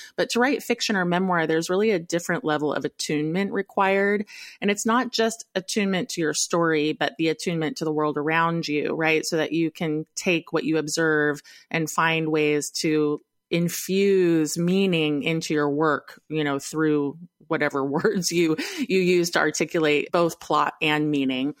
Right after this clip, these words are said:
And I was observing this as I was taking in Barron's words, uh, you know, this extraordinary attunement to his environment and the world around him.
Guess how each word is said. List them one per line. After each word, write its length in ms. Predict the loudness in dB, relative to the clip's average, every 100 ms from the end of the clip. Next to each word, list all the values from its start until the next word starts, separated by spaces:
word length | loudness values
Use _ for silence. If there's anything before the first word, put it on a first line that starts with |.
| -18 -20 -20 _
And 160 | -2 2
I 60 | 2
was 140 | 2
observing 520 | 0 0 2 2 0
this 220 | 0 0
as 160 | -2 0
I 160 | 2 2
was 360 | 2 0 -4 -10 -6
taking 520 | 0 0 0 -2 -2
in 360 | 0 0 -2
Barron's 540 | 0 0 0 -2 -4 -4
words, 640 | 0 2 0 -2 -6 -10 -12 -16 -16 -8
uh, 40 |
you 140 | -2 0
know, 120 | 0
this 180 | 0 -4
extraordinary 640 | -6 -2 0 0 0 0
attunement 680 | -2 -6 -4 -2 0 0 -2
to 100 | -2
his 180 | -2 -2
environment 680 | -2 0 0 2 0 0 -2
and 120 | -2
the 60 | -2
world 240 | 0 0
around 440 | 0 0 2 0 -2
him. 400 | -4 -2 -2